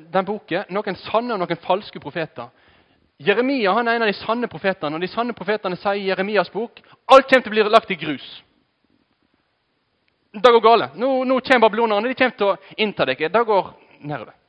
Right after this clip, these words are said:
De falske profetene, de sier, "Nei, det går bra. Fred. Det blir fred." Hvis vi hadde gått hundre og femti år tidligere i tid,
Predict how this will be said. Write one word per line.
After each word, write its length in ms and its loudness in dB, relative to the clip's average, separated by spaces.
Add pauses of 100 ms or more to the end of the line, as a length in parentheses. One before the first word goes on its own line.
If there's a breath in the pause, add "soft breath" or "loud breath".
(560 loud breath)
De 120 -2
falske 280 4
profetene, 380 2
de 160 6
sier, 320 4 (800)
"Nei, 240 -14
det 140 -18
går 100 -14
bra. 220 -16 (1600)
Fred. 360 -10 (920 soft breath)
Det 80 -18
blir 120 -12
fred." 380 -12 (4000 loud breath)
Hvis 80 6
vi 80 6
hadde 140 8
gått 100 -2
hundre 160 -8
og 80 -16
femti 240 -6
år 80 -6
tidligere 380 -6
i 20 -10
tid, 200 -14